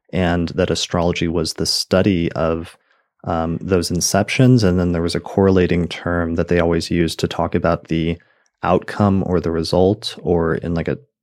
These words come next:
in Ptolemy's text, it became the, the effect of the inception.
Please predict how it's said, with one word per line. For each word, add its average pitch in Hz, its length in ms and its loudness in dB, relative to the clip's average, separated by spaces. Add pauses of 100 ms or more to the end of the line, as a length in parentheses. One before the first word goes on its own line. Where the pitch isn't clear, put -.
(120)
in 87 180 -6
Ptolemy's 98 560 2
text, - 360 -8
it - 80 -4
became 90 380 -4
the, 82 340 -2
the - 200 -6
effect - 720 -2
of 82 480 -4
the - 120 -4
inception. 101 720 0